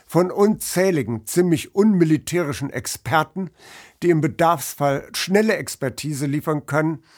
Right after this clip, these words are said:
wenn der Bundeskanzler Rat braucht. Es ist dabei vollkommen egal, wo im politischen Spektrum der Autor angesiedelt ist.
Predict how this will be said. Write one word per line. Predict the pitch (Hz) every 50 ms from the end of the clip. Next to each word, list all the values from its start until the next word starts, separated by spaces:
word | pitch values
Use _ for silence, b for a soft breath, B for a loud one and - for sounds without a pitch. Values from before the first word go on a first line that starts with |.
| B B B B B _
wenn | 139 143 156
der | 160 156
Bundeskanzler | 120 190 196 202 196 185 - - - 151 170 147 - - 175 180 180 160 131
Rat | 131 131 120 117 - _
braucht. | - - 82 78 78 - - - - - _ _ B B B B B B B B
Es | B 156 151 175
ist | 180 135 -
dabei | 185 175 165 180 180
vollkommen | 170 - 180 175 - 175 175 165
egal, | 151 131 98 - 190 208 214 160 120 117 143 151 - b b b b b b b b b b b
wo | 113 113 185 240 247 202
im | 139 117 110
politischen | 110 123 131 135 160 160 131 123 - 110 123
Spektrum | - - - - 147 - - - - 143 143 135 117
der | 143 143 123
Autor | 135 139 139 - 120 139 135
angesiedelt | 143 185 208 165 156 110 120 131 107 110 95 -
ist. | 104 101 95 - - - b